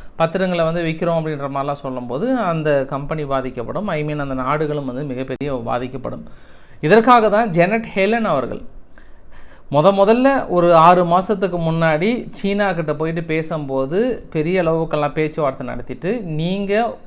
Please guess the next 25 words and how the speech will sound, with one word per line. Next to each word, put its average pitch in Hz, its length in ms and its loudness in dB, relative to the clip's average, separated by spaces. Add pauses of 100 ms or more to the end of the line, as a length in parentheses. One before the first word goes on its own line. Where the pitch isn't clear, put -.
(120)
உங்களோட 147 380 -4
பத்திரங்களை, 165 640 2
அதாவது 139 460 0
அமெரிக்காவுடைய 165 880 0
பத்திரங்களை 135 540 -2
ஒரே 185 400 4
டைம்ல 175 360 -2
நீங்க 156 260 -4
சேல்ஸ் 151 280 -2
பண்ணக்கூடாது, 123 800 -2 (340)
அந்த 185 260 4
ஒரு 196 60 8
உத்தரவாதத்தை 165 800 4
கொடுங்க" 147 380 -2
அப்படின்னு 139 140 -8 (120)
சொன்னாங்க. 123 220 -6
அதுக்கு 214 400 -4
சீனா 185 300 -2
வந்து, 156 220 -4
"ம், 202 420 -6 (180)
பார்த்துக்கலாமா, 165 800 -2
போமா" 165 380 -4 (100)
அப்படின்னு 151 140 -6
சொல்லிட்டு 165 360 -6
அனுப்பிச்சிட்டாங்க. 147 440 -4